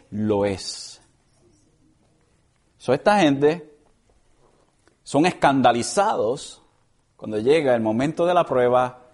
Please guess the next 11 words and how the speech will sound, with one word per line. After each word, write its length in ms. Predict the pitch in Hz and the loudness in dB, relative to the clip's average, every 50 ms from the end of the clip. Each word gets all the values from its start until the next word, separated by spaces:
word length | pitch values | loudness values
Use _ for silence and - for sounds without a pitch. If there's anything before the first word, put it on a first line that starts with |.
| _ _ _ _ _ _ _ | _ _ _ _ _ _ _
y 120 | - 113 | -8 -6
cogen 340 | - - 120 135 139 123 120 | -2 0 0 0 0 -2 0
maleta 640 | 120 120 120 120 117 113 - 113 113 110 - - - _ | 0 2 2 2 2 2 2 0 0 0 -2 -6 -14 _
en 180 | 95 98 101 95 | -10 -8 -6 -2
go. 360 | 104 110 107 98 - - - _ _ _ _ _ _ _ _ _ _ _ _ _ _ _ _ _ _ _ _ _ _ _ _ _ _ _ _ _ _ _ _ _ _ _ _ _ _ _ _ _ _ _ _ _ _ _ _ _ _ _ _ _ | 0 0 0 0 -2 -6 -16 _ _ _ _ _ _ _ _ _ _ _ _ _ _ _ _ _ _ _ _ _ _ _ _ _ _ _ _ _ _ _ _ _ _ _ _ _ _ _ _ _ _ _ _ _ _ _ _ _ _ _ _ _
Luego 240 | 147 160 170 175 170 | 2 4 4 6 6
vemos 400 | 170 170 180 175 165 156 - - | 6 6 4 4 2 0 2 2
al 120 | 143 135 | 2 2
mundano, 680 | 131 131 127 127 127 131 151 156 160 151 127 107 104 - - - - _ _ _ _ _ _ _ _ _ _ _ _ _ _ _ _ _ _ _ _ _ _ _ _ _ _ _ _ - | 2 2 0 0 2 4 4 4 4 4 2 0 -2 -6 -12 -20 -20 _ _ _ _ _ _ _ _ _ _ _ _ _ _ _ _ _ _ _ _ _ _ _ _ _ _ _ _ -10
el 120 | - 120 113 | -6 -2 0
mundano, 680 | 113 120 117 113 120 131 131 127 120 113 95 - - | 0 2 2 4 4 4 4 4 2 0 -4 -6 -12